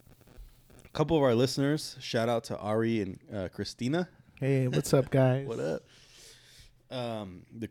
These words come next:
Speaker 1: their question was, "How do you get better at a game that you suck at? How do you improve your gaming?"
Speaker 2: Let me get my Allen Iverson on. Practice?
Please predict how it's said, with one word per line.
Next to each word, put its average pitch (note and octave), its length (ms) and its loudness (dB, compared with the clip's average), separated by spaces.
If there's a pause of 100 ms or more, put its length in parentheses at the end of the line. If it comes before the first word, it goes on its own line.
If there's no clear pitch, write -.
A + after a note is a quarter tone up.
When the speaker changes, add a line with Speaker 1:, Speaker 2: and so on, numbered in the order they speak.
(120)
Speaker 1:
their C3+ 140 6
question D#3+ 420 2
was, A#2 420 0
"How B2 160 0
do C3 80 2
you C3 60 0
get B2+ 180 0
better A#2 400 2 (180)
at G#2+ 120 -4
a G2+ 40 -4
game G#2 520 -8
that F#2 100 -8
you F#2 140 -8
suck - 420 -10
at? - 160 -18 (1500)
How A2+ 140 -6
do B2 60 -2
you B2 140 -2
improve A2 360 -6
your F#2 120 -6
gaming?" F2 520 -8 (340)
Speaker 2:
Let G#2 100 0
me G2+ 100 2
get G2 120 2
my F#2+ 220 0
Allen F#2 300 0
Iverson F2 480 -4
on. E2 240 -8 (1500)
Practice? D#3 720 6